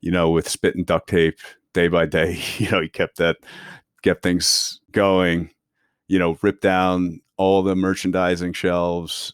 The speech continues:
set up packing stations. Serendipitously, we had trucks 'cause we're moving into, the expansion was moving into events and things. So used the trucks, direct-to-door delivery,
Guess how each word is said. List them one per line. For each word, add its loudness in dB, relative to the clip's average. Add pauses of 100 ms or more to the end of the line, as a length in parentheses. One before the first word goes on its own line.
set 0
up -2
packing -2
stations. -4 (800)
Serendipitously, 2
we 4
had 2
trucks 0
'cause -8
we're -4 (200)
moving 2
into, 0
the -2
expansion 0
was -4
moving 4
into 0
events -2
and 0
things. 0 (460)
So -2
used 0
the -12
trucks, 0
direct-to-door -2
delivery, 0